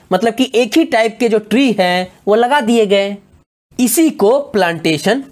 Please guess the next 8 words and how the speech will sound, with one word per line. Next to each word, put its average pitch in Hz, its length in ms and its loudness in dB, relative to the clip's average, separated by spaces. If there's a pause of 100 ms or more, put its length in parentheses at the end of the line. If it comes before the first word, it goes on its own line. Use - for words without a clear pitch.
(180)
कहा 311 160 2
जाता 262 300 0
है। 220 340 0 (960)
इसमें 277 360 2
जो 240 100 0
है 220 480 2
फॉरेस्ट 262 360 0
ऑफिशियल 214 720 2